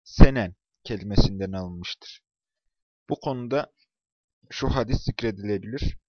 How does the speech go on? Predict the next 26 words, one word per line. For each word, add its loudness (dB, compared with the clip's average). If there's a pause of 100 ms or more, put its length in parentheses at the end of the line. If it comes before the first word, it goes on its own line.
(640)
Kim -8
İslam'da 0
güzel -2
bir -4
sünnet -8 (100)
ortaya -6
koyarsa, 6 (440)
yani -10
kim -10 (140)
güzel -4
bir -6
yol -4
açarsa, -2 (640)
o 0
sünnetin -6
ecrini -4
kazandığı -4
gibi -8 (280)
kendisinden 2
sonra -6
o -4
sünnete -8
uyanların -6
ecrini -4
de -4
kazanır. -10